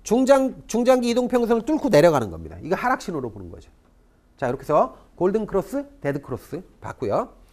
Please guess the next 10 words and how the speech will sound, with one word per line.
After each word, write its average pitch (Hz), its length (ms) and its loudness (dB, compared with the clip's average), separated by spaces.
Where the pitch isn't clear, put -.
자, - 240 -6
그 196 80 -4
다음에 269 220 4
이제 254 240 2
밀집도 247 500 -2
분석이라는 147 460 -2
게 95 60 -8
있어요. 190 280 -4
밀집도 254 440 0
분석은요, 208 600 0